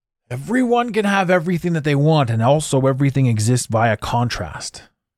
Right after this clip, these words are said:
I could take what I've got right now, and I could go and make millions upon millions upon millions. It would take me probably ten years.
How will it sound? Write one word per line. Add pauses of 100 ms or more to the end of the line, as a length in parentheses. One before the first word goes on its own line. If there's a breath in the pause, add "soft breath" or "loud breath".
(680)
I
could
take
what
I've
got
right
now,
and
I
could
go
and
make
millions
upon
millions
upon
millions.
It
would
take
me
probably
ten
years.